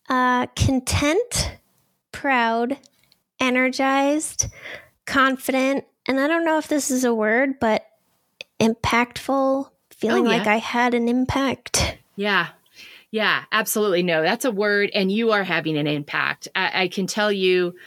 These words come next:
Speaker 2: um, right now, um, what you're doing in the world is, is just, again, so important. Thanks so much for your time today, for your wisdom, um, just your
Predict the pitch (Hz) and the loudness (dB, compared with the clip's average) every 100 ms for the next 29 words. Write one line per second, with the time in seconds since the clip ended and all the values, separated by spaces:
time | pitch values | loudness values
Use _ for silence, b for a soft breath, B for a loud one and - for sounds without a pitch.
0 | B B B 202 190 180 180 190 190 185 | B B B 0 0 0 0 0 0 0
1 | 180 170 - - 202 - - 180 175 180 | 0 -2 -4 -14 -20 -10 -4 -2 0 -2
2 | 202 170 180 185 180 180 175 170 170 165 | -2 0 0 0 0 0 -2 0 0 0
3 | 160 175 165 - - 170 - 202 180 - | 0 -2 -2 -4 -4 -4 -4 -2 -2 -4
4 | 156 165 160 - 196 180 170 180 170 196 | -2 -2 -2 -2 -2 -2 -4 -2 -2 -2
5 | 339 339 - 233 202 190 - 165 160 - | -2 -2 0 0 0 -2 -2 -2 -2 -2
6 | 302 285 277 277 254 254 - B B - | 0 0 0 2 2 2 -2 B B -4
7 | 220 190 190 185 247 220 254 247 240 240 | 0 0 0 0 0 0 0 2 2 0
8 | 226 - 185 175 165 160 160 - 185 - | -4 -2 0 0 0 0 -2 -4 -4 -2
9 | 156 | -4